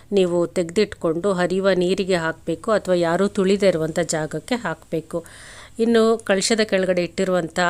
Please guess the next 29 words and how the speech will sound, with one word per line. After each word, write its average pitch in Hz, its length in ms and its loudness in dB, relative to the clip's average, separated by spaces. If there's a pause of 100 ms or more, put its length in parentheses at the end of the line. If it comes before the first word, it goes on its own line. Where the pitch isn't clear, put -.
(100)
ಅಕ್ಕಿಯನ್ನ 196 580 0 (100)
ನೀವು 175 320 0
ಅಡುಗೆಗೆ 202 540 2
ಉಪಯೋಗಿಸ್ಕೊಳ್ಳಿ, 175 760 0
ವೆಜಿಟೇರಿಯನ್ 202 760 2
ಅನ್ನ 160 220 -4
ಮಾಡ್ಕೊಳ್ಳಿ 175 520 -4
ಅಥವಾ 185 220 -2
ಯಾವುದಾದ್ರೂ 175 380 -2
ಸಿಹಿ 185 300 -2
ಪೊಂಗಲ್ 190 440 -2
ಆದ್ರೂ 165 220 -4
ಮಾಡೋದಕ್ಕೆ 156 500 -4
ಉಪಯೋಗಿಸ್ಕೊಳ್ಳಿ. 170 760 -4 (540)
ಇನ್ನು 226 180 6
ಕಳಶದ 208 420 2
ಕಾಯಿಯನ್ನ 196 680 2 (120)
ಎರಡು 185 360 2
ದಿನ 196 200 2
ಹಾಗೆ 170 420 -2
ಇಟ್ಬಿಡಿ. 175 360 -4
ಸೋಮವಾರದ 214 760 2
ನಂತರ 208 480 0
ಕಾಯಿಯನ್ನ 190 640 2
ತೆಗೆದು 165 400 -2
ಅದರಿಂದ 175 340 0
ಏನಾದ್ರೂ 170 360 -2
ಸಿಹಿ 208 340 -2
ಮಾಡ್ಕೊಂಡು 190 680 -2